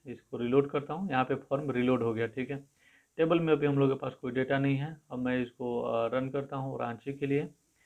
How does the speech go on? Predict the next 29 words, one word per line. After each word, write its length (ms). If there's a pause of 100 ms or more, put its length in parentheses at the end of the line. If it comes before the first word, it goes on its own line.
(420)
और 200
यहाँ 180
पे 120
मैं 260
इसके 200
लिए 160
कुछ 220
population 540
दे 80
दिया, 180
ठीक 240
है। 80 (140)
Submit 280
करता 280
हूँ 180 (680)
और 360
यहाँ 300
पे 160
देखिए 320
submit 380
हो 140
गया 260
और 340
यहाँ 220
पे 140
लास्ट 420
आईडी 220
जो 180
है 120